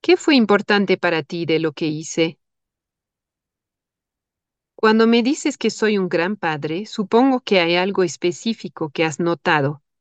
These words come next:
que aprecias o valoras. ¿Qué viste? ¿Qué necesidad se cubrió para ti cuando hice eso? Te dio una sensación de,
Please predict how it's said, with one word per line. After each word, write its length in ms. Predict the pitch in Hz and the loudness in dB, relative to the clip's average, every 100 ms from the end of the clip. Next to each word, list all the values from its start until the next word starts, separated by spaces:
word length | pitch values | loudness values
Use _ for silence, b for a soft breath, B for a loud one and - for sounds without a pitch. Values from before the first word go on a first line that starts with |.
| - | -2
que 100 | 196 | 0
aprecias 600 | 185 190 180 - 202 190 | 0 2 2 0 -2 -2
o 80 | 160 | -2
valoras. 680 | 160 190 233 147 139 - _ _ _ - | 0 0 0 -2 -10 -18 _ _ _ -6
¿Qué 160 | 294 | -4
viste? 520 | 330 277 - 156 151 - _ _ _ _ _ _ _ _ _ _ _ _ _ _ _ _ _ _ _ - | -2 -4 -4 -6 -6 -10 _ _ _ _ _ _ _ _ _ _ _ _ _ _ _ _ _ _ _ -4
¿Qué 160 | 339 | 0
necesidad 600 | 370 247 214 - 214 190 | 2 2 -2 0 2 4
se 180 | - 196 | 4 0
cubrió 420 | - 180 190 190 | 0 -2 2 2
para 240 | 185 175 170 | 2 0 -2
ti 240 | - 180 | -4 -8
cuando 340 | - 175 170 165 | -4 -2 0 -2
hice 380 | 175 - 170 | -2 -2 -2
eso? 360 | 160 - 170 165 _ _ _ _ _ _ _ _ _ _ _ _ _ _ _ _ _ _ _ _ _ _ _ | -2 -6 -8 -8 _ _ _ _ _ _ _ _ _ _ _ _ _ _ _ _ _ _ _ _ _ _ _
Te 180 | 220 214 | 4 6
dio 220 | 233 320 | 6 6
una 180 | 403 302 | 6 4
sensación 920 | 233 208 - 202 - 220 202 196 190 | 0 0 0 -4 -2 -2 0 -2 0
de, 440 | 196 185 190 190 | 0 2 0 -4